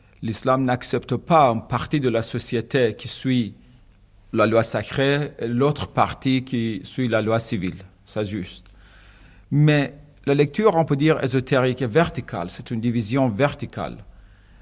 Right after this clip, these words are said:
La loi est pour tout le monde, c'est-à-dire toute la communauté, la Ummah, doit la, la suivre. Tous les musulmans doivent suivre la loi, même s'ils ne sont pas parfaits, c'est pour eux la, l'idéal de suivre la loi.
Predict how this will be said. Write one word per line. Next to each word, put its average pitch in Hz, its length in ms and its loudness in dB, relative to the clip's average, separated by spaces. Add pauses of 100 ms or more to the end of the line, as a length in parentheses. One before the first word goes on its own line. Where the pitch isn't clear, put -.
(240)
La 127 320 6
loi 175 460 4
est 139 100 -2
pour 131 200 -6
tout 180 120 2
le 175 100 4
monde, 139 420 -2
c'est-à-dire 117 520 0
toute 156 200 -4
la 139 100 2
communauté, 135 600 2
la 120 200 4
Ummah, 120 460 -2 (500)
doit 127 240 6
la, 123 240 2
la 117 100 0
suivre. 135 640 0 (400)
Tous - 80 -2
les 127 80 2
musulmans 117 420 2
doivent 113 140 2
suivre 113 500 -2
la 107 120 0
loi, 104 520 0
même 131 220 4
s'ils 123 200 -2
ne 110 80 -2
sont 104 180 -4
pas 117 140 0
parfaits, 151 580 4 (260)
c'est - 200 -4
pour 131 300 2
eux - 20 6
la, 131 120 6
l'idéal 135 720 6
de 127 80 -4
suivre 98 340 -4
la 95 120 2
loi. 92 320 -6